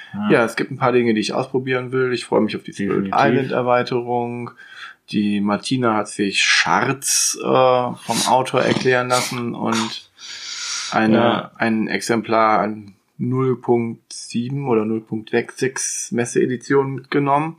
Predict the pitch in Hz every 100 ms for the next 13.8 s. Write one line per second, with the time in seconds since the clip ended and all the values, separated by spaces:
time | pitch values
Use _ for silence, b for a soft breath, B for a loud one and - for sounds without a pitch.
0 | - 143 147 139 131 120 135 131 - 131
1 | 139 - - - 156 - 185 170 160 160
2 | 156 156 151 160 - 135 160 170 143 156
3 | 156 151 135 135 123 147 151 143 127 -
4 | 123 120 - 110 101 101 87 - B B
5 | B - - 196 208 - 220 - 202 -
6 | - - - - 135 143 113 110 113 110
7 | 101 95 120 - 117 113 107 120 170 190
8 | 175 151 143 143 143 - 139 127 113 117
9 | - 104 120 113 113 113 98 - 101 98
10 | 113 120 139 113 113 127 127 127 131 -
11 | 101 - 101 107 117 120 120 120 123 127
12 | 127 127 127 - - - - - 107 117
13 | 151 127 123 117 123 127 131